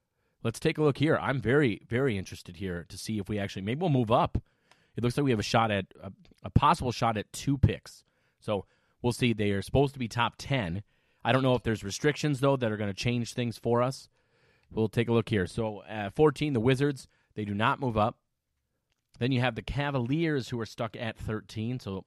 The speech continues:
so far, so good, although, again, it's rare these teams move up, but it has happened. At twelve, you have the Nets, who are stuck,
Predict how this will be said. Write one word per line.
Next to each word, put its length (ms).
so 220
far, 280
so 280
good, 240
although, 340
again, 220
it's 120
rare 240
these 160
teams 300
move 200
up, 200
but 100
it 80
has 220
happened. 420
At 120
twelve, 320
you 80
have 160
the 100
Nets, 460
who 140
are 260
stuck, 560